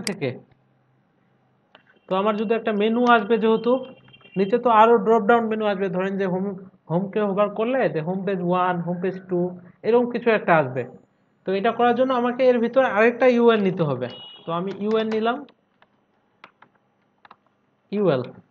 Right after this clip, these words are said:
তারপর কি এলআই, এলআই,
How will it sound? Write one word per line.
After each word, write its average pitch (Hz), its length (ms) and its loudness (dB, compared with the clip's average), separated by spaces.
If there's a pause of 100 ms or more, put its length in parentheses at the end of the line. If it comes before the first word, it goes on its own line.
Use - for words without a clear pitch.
(460)
তারপর 190 280 -4
কি 247 100 0 (1700)
এলআই, 180 260 2 (2250)
এলআই, 147 220 -2